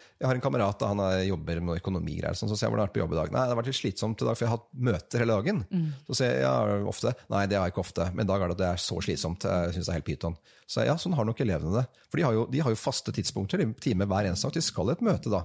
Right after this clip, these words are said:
Speaker 2: Ja,
Speaker 1: hver
Speaker 2: og
Speaker 1: eneste
Speaker 2: høre på noe sånn
Speaker 1: og høre på en eller annen
Speaker 2: kjedelig fyr
Speaker 1: kjedelig
Speaker 2: eller
Speaker 1: fyr
Speaker 2: dame.
Speaker 1: eller dame, eller en eller annen som har en eller annen malt papegøye i øret, eller et eller annet sånt, eller kniv og slire i andre, og så skjønner, altså,
Speaker 2: Ja,
Speaker 1: det er
Speaker 2: ja.
Speaker 1: liksom, og som har, har studert nordisk litteratur på Blindern,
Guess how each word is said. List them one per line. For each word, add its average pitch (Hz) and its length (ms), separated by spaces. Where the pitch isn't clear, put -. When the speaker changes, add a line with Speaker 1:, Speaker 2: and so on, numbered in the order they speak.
Speaker 2:
Ja, - 80
Speaker 1:
hver 180 220
Speaker 2:
og - 20
Speaker 1:
eneste 175 220
Speaker 2:
høre 196 100
på 160 140
noe 180 160
sånn 180 180
Speaker 1:
og 151 80
høre 120 240
på 113 140
en 107 80
eller 101 140
annen 104 180
Speaker 2:
kjedelig 160 400
fyr 165 160
Speaker 1:
kjedelig 107 260
Speaker 2:
eller - 80
Speaker 1:
fyr 104 160
Speaker 2:
dame. 107 140
Speaker 1:
eller 110 160
dame, 80 340
eller 95 300
en 87 100
eller 95 120
annen 87 240
som 95 160
har 87 100
en 85 80
eller 82 140
annen 82 80
malt 76 180
papegøye 90 380
i 78 100
øret, 69 220
eller 82 240
et - 100
eller 87 140
annet 92 100
sånt, - 300
eller 95 180
kniv 87 300
og - 80
slire 80 260
i 90 80
andre, 76 240
og 90 60
så 104 100
skjønner, 113 240
altså, - 140
Speaker 2:
Ja, 123 60
Speaker 1:
det 123 40
er 143 60
Speaker 2:
ja. 127 80
Speaker 1:
liksom, 127 180
og 120 100
som 123 140
har, 113 260
har 123 140
studert 107 260
nordisk 95 460
litteratur 98 420
på 95 140
Blindern, 90 340